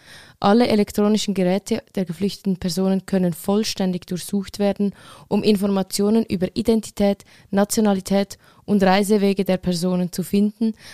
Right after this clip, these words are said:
eine massive Verletzung der Privatsphäre und Grundrechte von geflüchteten Menschen.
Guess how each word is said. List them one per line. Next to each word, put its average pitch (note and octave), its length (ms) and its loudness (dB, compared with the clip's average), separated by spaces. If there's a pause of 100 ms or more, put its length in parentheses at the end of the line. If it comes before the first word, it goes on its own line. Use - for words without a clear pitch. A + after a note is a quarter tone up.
(100)
eine F#3 240 0
massive G3+ 600 0
Verletzung F#3 500 -2
der F3+ 100 -2
Privatsphäre F#3 800 -2
und F3+ 160 -6
Grundrechte F3+ 540 -4
von F#3 180 -2
geflüchteten F#3+ 640 -2
Menschen. E3+ 520 0